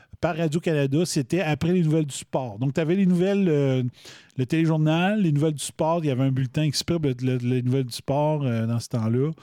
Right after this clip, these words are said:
Et tout de suite après, t'avais, il donnait un, du temps d'antenne à un député, puis c'était en alternance. Si t'avais un député élu,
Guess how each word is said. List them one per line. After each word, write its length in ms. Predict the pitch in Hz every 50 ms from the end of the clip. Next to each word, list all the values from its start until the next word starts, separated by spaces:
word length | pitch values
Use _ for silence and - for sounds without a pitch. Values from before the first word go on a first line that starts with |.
| - - - - _ -
Et 100 | 131 131
tout 40 | -
de 60 | -
suite 260 | - - 175 170 -
après, 340 | 156 135 - - 139 160 160
t'avais, 560 | - 151 123 113 113 131 139 147 147 143 131
il 100 | 120 120 117
donnait 280 | 127 135 139 151 160
un, 60 | 160
du 160 | 151 120 - -
temps 160 | 160 151 147
d'antenne 500 | 147 135 131 123 113 - 143 156 156 147
à 80 | 127
un 140 | 117 123 123
député, 580 | 123 117 131 123 - - - - 139 135 151 170 -
puis 320 | - 139 120 120 127 147 -
c'était 200 | - - - -
en 160 | 147 143 143
alternance. 640 | 151 151 156 - - 156 147 147 151 151 143 131 - -
Si 120 | - 165
t'avais 240 | - 196 180 175 202
un 140 | 208 196 180
député 480 | 151 160 147 - - - - 180 180 165
élu, 340 | 147 139 143 151 160 180